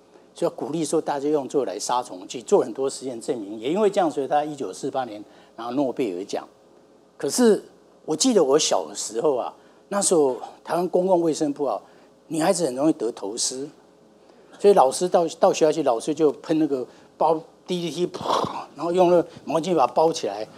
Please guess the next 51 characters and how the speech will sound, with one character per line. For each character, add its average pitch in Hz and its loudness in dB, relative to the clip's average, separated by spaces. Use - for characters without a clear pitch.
每 165 0
个 214 10
人 185 6
包 190 10
一 196 8
块 175 6
头 127 -4
在 160 4
那 151 2
边， 147 0
然 160 2
后 185 6
到 180 6
那 170 0
个 147 0
下 - 8
课 185 4
再 175 6
把 127 2
头 139 -4
拿， 131 0
拔 143 8
起 165 0
来， 143 2
然 160 6
后 180 6
到 196 8
水 151 2
龙 160 6
头 139 2
去 160 -2
冲 165 -2
冲 156 0
水。 98 -6
那 240 10
男 190 6
孩 202 10
子 185 4
呢， 165 8
就 190 6
理 151 2
光 180 4
头 113 2
嘛， 104 2
就 165 4
不 143 0
用 156 6
担 135 2
心 127 -4
嘛， 110 -2
哈。 113 2